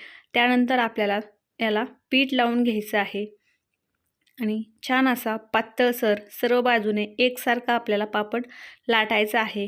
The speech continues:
म्हणजे कडेनेच पापड लाटायचा आहे. नाहीतर असं होतं की मध्यभागी पापड पातळ होतो आणि कडेने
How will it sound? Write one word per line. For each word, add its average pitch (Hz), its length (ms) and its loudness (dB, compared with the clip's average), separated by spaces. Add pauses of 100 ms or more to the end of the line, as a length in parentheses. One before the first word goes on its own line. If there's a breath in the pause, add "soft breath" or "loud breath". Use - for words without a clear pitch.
(120)
म्हणजे 220 260 0
कडेनेच 240 840 0
पापड 247 300 0
लाटायचा 220 420 -2
आहे. 196 160 -8
नाहीतर - 640 -6
असं 220 260 0
होतं 247 320 2
की 220 80 -2
मध्यभागी 240 560 0
पापड 240 360 -4 (200)
पातळ 233 320 2
होतो 254 240 0
आणि 220 200 0
कडेने 220 400 -2